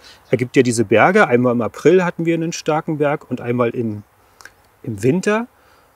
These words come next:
Und diese Berge hätte ich jetzt oben erwartet in der Auslastung auch. Weil für mich ist klar,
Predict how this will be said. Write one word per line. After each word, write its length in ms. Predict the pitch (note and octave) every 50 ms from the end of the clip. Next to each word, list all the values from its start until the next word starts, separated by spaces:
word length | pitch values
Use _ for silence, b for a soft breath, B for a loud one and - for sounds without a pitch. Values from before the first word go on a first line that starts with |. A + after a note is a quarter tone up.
| b _ _
Und 160 | - D3 A#2+ B2
diese 220 | D#3 F3+ F#3+ D#3+
Berge 640 | A#2+ B2+ A#2 A2 A#2+ D3+ D3 C3 A#2+ A#2+ D#3 F3 - _
hätte 240 | - - C3 - C#3+
ich 100 | C3+ -
jetzt 200 | D3 C#3 - - -
oben 260 | F3 A3 A#3 G#3+ -
erwartet 580 | D3 C#3+ C3 A#2 A#2 A2+ C3 - - F3 E3
in 160 | - - D3 D3+
der 140 | D3+ -
Auslastung 560 | - G#3 A#3 - - C3 A2+ - - B2+ A#2 A2+
auch. 260 | G#2 F#2+ F#2 F2+ - _ _ _ _ _ _ -
Weil 120 | - G#2
für 120 | - - A2
mich 240 | G#2+ B2+ F3+ - -
ist 160 | C#3+ - -
klar, 420 | - - A#2+ A2+ A#2 B2+ E3+ F#3